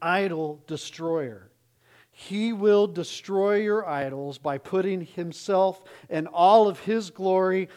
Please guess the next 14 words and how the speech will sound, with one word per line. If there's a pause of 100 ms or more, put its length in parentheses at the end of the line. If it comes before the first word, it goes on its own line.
(140)
and
beauty (180)
and
power (200)
in
its
place.
And
where
is (320)
its
place? (1300)
First
place.